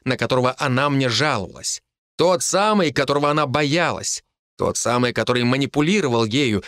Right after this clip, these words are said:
Тот самый, который так и не отдал ей документы. Элис сбегает, а Арморель почти прорывает блокировку наручей. Нет, они не отщёлкиваются, как это происходило при близости Элис.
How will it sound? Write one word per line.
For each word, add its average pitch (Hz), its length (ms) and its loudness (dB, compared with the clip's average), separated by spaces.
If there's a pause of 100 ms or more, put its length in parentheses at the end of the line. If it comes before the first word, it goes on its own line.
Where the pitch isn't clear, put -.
(120)
Тот 92 200 -4
самый, 120 580 -4 (200)
который 165 320 0
так 202 340 -2
и 220 60 4
не 202 100 4
отдал 190 420 2
ей 143 200 0
документы. 123 880 -2 (640)
Элис 156 320 0
сбегает, 117 800 -2 (180)
а 135 180 0
Арморель 170 380 0
почти 185 320 -2
прорывает 185 540 0
блокировку 170 600 0
наручей. 127 640 -2 (500)
Нет, 120 480 0
они 120 180 2
не 135 140 0
отщёлкиваются, 131 800 0
как 127 200 -4
это 180 220 0
происходило 139 480 0
при 147 140 -2
близости 147 580 -2
Элис. 160 500 -2